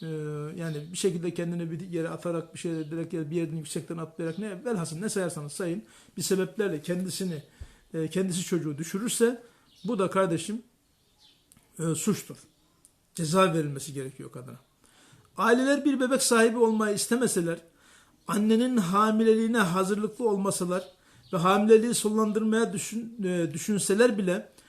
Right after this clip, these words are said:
bu yanlış kararlarından vazgeçip yavrularını kucaklarına aldıklarında mutluluk hissederler.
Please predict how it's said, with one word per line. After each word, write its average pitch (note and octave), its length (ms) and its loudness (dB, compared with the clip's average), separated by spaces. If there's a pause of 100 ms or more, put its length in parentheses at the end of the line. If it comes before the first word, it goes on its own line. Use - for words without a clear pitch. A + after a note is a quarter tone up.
(220)
bu A3+ 100 2
yanlış G3+ 380 4
kararlarından F#3 800 0
vazgeçip G3+ 640 2 (320)
yavrularını G3+ 480 2
kucaklarına F#3+ 480 -2
aldıklarında F#3+ 1040 0 (220)
mutluluk F#3 380 -4
hissederler. C#3 640 -8